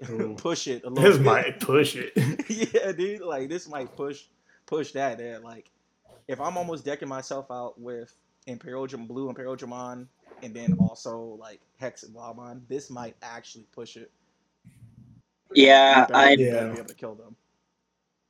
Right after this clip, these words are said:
Speaker 2: You
Speaker 3: I
Speaker 2: have to be able to.
Speaker 3: I feel like with that deck, if you're up against Security Control, that, that's the worst enemy right there. 'Cause Security Control
Speaker 1: It
Speaker 3: already
Speaker 1: takes,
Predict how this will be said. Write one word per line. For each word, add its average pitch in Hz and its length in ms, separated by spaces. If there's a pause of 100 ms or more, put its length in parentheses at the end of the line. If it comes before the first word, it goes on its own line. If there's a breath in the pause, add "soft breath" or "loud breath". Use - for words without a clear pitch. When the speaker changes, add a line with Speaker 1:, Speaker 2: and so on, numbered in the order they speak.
(140)
Speaker 2:
You 151 60
Speaker 3:
I 147 60
Speaker 2:
have 120 280
to 127 60
be 110 120
able 107 180
to. 113 300
Speaker 3:
I 147 120
feel 160 160
like 196 160
with 147 140
that 135 260
deck, 175 340
if 135 120
you're 165 80
up 160 60
against 165 200
Security 139 220
Control, 147 260
that, 135 220
that's 135 160
the 127 80
worst 117 160
enemy 113 240
right 101 180
there. 104 260
'Cause - 200
Security 143 300
Control 131 240
Speaker 1:
It - 60
Speaker 3:
already 131 340
Speaker 1:
takes, 120 80